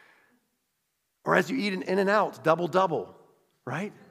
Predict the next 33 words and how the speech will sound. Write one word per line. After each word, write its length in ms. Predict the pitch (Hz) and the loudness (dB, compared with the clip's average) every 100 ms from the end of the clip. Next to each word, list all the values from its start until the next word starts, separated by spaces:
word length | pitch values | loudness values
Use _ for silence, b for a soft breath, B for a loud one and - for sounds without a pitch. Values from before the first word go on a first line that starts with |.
| _ _ _ | _ _ _
Give 180 | 170 165 | -4 -2
thanks 220 | 185 185 | -2 -2
to 80 | 170 | -6
Jesus, 340 | 139 240 165 | -8 -8 -8
and, 240 | 127 165 262 | -6 -6 -4
and 140 | 262 | -4
even 160 | 254 285 | -2 -2
give 160 | 277 | -4
thanks 240 | - 269 262 | -2 -4 -2
for 80 | 254 | -4
what 100 | 233 | 2
happens 320 | 233 226 196 | 2 2 2
afterwards, 520 | 185 139 123 95 90 | 2 2 -2 -4 -4
I 40 | 120 | -4
want 120 | 123 | -2
to 80 | 135 | -4
say. 60 | B B B B B | B B B B B
A-, 60 | 151 | 4
a-, 320 | 175 190 202 | 6 6 6
as, 180 | 196 185 | 2 2
as 320 | - 220 233 | 2 2 4
you 100 | 226 | -2
change 460 | 170 233 311 233 196 | -2 -2 0 0 0
your 80 | |
newborn's 560 | 202 220 214 208 220 185 | 0 0 0 2 2 2
diaper, 480 | 156 214 226 214 170 | 2 2 4 2 0
you 140 | 165 | -2
can 100 | 190 | -4
give 200 | 190 202 | 0 -2
thanks 280 | 202 214 208 | 0 -4 -4
for 140 | 208 | -4
that, 260 | 202 180 165 | 0 0 0
right? 260 | 170 196 | -2 -2